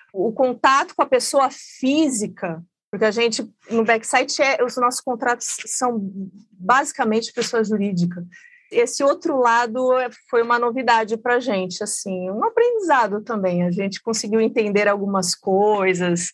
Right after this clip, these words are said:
algumas falhas de atendimento das empresas, né? Quando a gente tá do outro lado, a gente,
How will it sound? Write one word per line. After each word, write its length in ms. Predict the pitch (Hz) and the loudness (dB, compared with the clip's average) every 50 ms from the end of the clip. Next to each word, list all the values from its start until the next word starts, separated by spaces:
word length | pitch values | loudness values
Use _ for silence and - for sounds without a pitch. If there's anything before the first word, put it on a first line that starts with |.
| - - | -8 0
algumas 460 | - 190 196 190 214 220 220 214 220 - | 2 2 2 2 2 2 2 2 2 0
falhas 440 | - 240 226 226 226 226 214 220 | 2 4 4 4 4 2 0 2
de 100 | 226 208 | 2 2
atendimento 1040 | 208 196 196 - 220 214 214 190 190 180 185 180 190 202 214 220 208 202 190 - 208 | 2 2 2 0 -2 -2 -2 -2 -4 -2 0 2 2 4 4 4 2 0 -4 -6 -2
das 220 | 190 196 190 175 185 | -2 0 0 0 0
empresas, 1000 | 185 175 175 175 214 202 202 208 214 214 208 208 196 190 196 202 196 196 190 185 | -2 -2 -2 0 2 4 4 4 4 4 2 0 -2 0 0 2 2 2 0 0
né? 200 | 190 202 208 220 | 0 0 0 0
Quando 180 | - 220 214 | 0 0 2
a 80 | 214 226 | 2 2
gente 500 | 254 233 220 220 - - 240 226 220 196 - _ | 2 0 0 0 -2 -4 -4 -4 -4 -4 -2 _
tá 200 | 254 226 226 233 | 2 2 4 2
do 140 | 208 226 220 | 2 2 2
outro 340 | 214 214 208 208 - 226 | 2 2 0 -4 -6 -2
lado, 300 | 208 196 196 208 202 202 | 0 2 2 2 0 -2
a 40 | 208 | -4
gente, 420 | 196 214 208 208 214 - - - | -4 -4 -6 -8 -8 -10 -8 -6